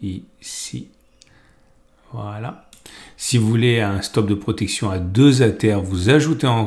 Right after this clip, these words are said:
vous enlevez encore vingt-cinq, donc ça veut dire soixante-douze, soixante-douze, soixante-quinze. Votre stop de protection, il serait à peu près,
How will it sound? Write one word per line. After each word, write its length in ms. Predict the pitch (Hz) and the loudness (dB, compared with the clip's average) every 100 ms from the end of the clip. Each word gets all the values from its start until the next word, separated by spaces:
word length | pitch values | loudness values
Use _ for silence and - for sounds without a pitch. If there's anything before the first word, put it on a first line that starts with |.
| - | -2
vous 200 | 104 104 | 0 4
enlevez 200 | 156 151 | 4 2
encore 280 | 139 113 90 | 0 0 -2
vingt-cinq, 360 | 85 - 165 | -4 -6 -6
donc 100 | 151 - | -6 -6
ça 120 | 87 | -8
veut 60 | |
dire 180 | 92 90 | -6 -8
soixante-douze, 520 | - - 90 90 - - | -8 -6 -6 -6 -8 -10
soixante-douze, 500 | - 110 98 92 90 | -10 -6 -6 -6 -8
soixante-quinze. 760 | 98 - 87 - 90 98 - _ _ _ _ _ _ _ _ _ - | -10 -12 -12 -10 -10 -12 -18 _ _ _ _ _ _ _ _ _ -12
Votre 220 | 104 - 101 | -12 -8 -8
stop 220 | - 92 | -4 -4
de 80 | 95 | -4
protection, 540 | - 95 87 - 117 | -8 -10 -10 -8 -8
il 60 | 98 | -8
serait 300 | - 101 95 | -8 -8 -8
à 40 | |
peu 160 | - 85 | -10 -14
près, 380 | - 104 101 | -10 -10 -10